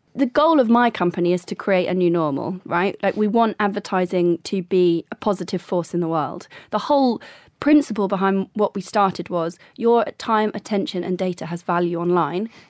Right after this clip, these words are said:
Let's use that value to fund good causes. So if we can get to a point where brands are expected to use their ad money in positive ways, brands are expected to support,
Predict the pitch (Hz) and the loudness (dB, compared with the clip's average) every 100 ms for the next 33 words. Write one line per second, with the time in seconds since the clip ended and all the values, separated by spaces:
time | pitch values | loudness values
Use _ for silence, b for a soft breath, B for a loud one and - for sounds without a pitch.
0 | - 208 - 214 196 202 - 190 180 170 | -2 -2 -2 -2 -2 0 0 2 0 0
1 | 180 - 170 170 165 - 170 156 - - | -8 -2 0 0 -4 -6 -6 -6 -10 -16
2 | - B B B - - 208 202 202 - | -16 B B B -6 2 4 6 2 -2
3 | _ _ _ _ 240 277 320 285 247 - | _ _ _ _ 0 2 4 4 4 2
4 | 226 - 254 185 - 185 180 175 B B | 0 2 0 2 2 2 2 0 B B
5 | _ - 202 247 247 220 190 - - - | _ -4 -2 0 0 0 -4 -6 -2 -2
6 | - - 180 - - 208 202 202 - 190 | -4 -8 -8 -8 -12 -6 -4 -2 -4 -4
7 | 190 180 180 175 185 180 180 - 170 175 | -2 0 0 -2 -6 -6 -8 -6 -4 -4
8 | 226 - 208 202 185 - - - - - | -6 -4 -2 -2 -4 -10 -8 -8 -8 -8
9 | 185 196 - 185 202 190 | -6 -6 -6 -4 -2 -2